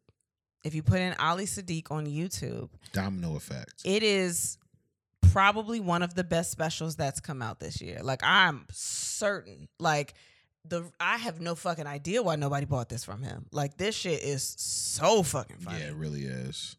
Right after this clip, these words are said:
Speaker 1: And it came off the heels of me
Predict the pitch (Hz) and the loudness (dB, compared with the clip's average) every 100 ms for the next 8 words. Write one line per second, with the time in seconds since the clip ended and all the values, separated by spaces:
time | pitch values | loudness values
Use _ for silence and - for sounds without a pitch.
0 | _ 156 156 147 139 143 143 135 139 _ | _ -2 0 0 -2 -4 -10 -14 -18 _
1 | _ _ _ _ _ - _ - 190 202 | _ _ _ _ _ -20 _ -2 0 2
2 | 196 180 165 - 147 196 220 202 170 175 | 4 4 2 -4 -2 2 2 0 -4 -6
3 | 185 185 | -8 -8